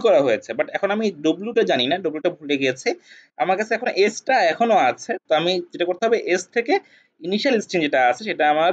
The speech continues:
রিকনস্ট্রাক্ট করতে হবে, আমার বের করে আনতে হবে। ওকে, আচ্ছা, তো আমরা জিনিসটা কিভাবে করবো একটু খেয়াল করি, যে এই তো আমার এস স্ট্রিং, তাই না?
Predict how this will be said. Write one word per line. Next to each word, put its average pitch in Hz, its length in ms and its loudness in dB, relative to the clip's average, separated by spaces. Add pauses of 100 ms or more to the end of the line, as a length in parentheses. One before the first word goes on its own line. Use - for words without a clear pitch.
রিকনস্ট্রাক্ট 160 600 -4
করতে - 200 -8
হবে, 117 120 0
আমার 147 200 0
বের 147 140 2
করে 143 160 0
আনতে 110 260 -4
হবে। 117 180 -18 (760)
ওকে, 185 220 0 (440)
আচ্ছা, - 240 -6 (1600)
তো - 40 -
আমরা 240 140 4 (180)
জিনিসটা 185 240 -2
কিভাবে 196 320 2
করবো 170 180 6
একটু 208 200 -4
খেয়াল 160 220 2
করি, 147 240 -4 (1000)
যে 196 140 0 (920)
এই 208 100 -2
তো - 80 -2
আমার 226 140 4
এস 185 140 0 (140)
স্ট্রিং, 113 240 -6
তাই 156 140 0
না? 226 120 2